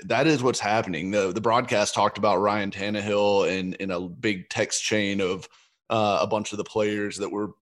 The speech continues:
constantly holding each other accountable. "Hey, go work out. Hey, what have you done today? Get out there. Here's what I'm doing," you know, and that kind of stuff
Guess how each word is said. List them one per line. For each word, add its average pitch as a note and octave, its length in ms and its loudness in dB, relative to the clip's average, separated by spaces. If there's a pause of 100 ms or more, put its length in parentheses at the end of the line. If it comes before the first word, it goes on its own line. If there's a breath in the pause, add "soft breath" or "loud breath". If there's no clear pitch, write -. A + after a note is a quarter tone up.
(580)
constantly C#3 640 2
holding C3 320 4
each A2+ 180 0
other A2+ 180 2
accountable. G2 500 -2
"Hey, G#2 240 0
go G#2+ 200 0
work A2+ 260 0
out. F2 260 0
Hey, G#2 280 0 (260 loud breath)
what B2+ 200 2
have G#2+ 100 -2
you A#2 120 0
done A2+ 240 2
today? F2+ 420 -2
Get A2 180 0
out A2 200 0
there. G#2 220 2
Here's A2 260 -2
what A2 120 0
I'm G#2 220 0
doing," F#2+ 300 -2
you A2 80 -2
know, A2 180 0 (540 soft breath)
and B2+ 400 2 (380)
that B2+ 400 0
kind D3+ 180 2
of A#2 80 2
stuff A#2+ 480 2